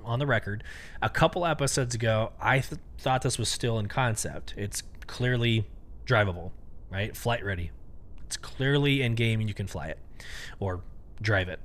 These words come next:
So there we go. Nova, the Prowler, which that was gonna be available anyways 'cause it's Alien Week.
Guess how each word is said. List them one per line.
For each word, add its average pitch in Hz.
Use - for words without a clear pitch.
So 92
there 117
we 117
go. 90
Nova, 156
the 110
Prowler, 151
which -
that 120
was 120
gonna 131
be 120
available 117
anyways 160
'cause 110
it's 113
Alien 143
Week. 143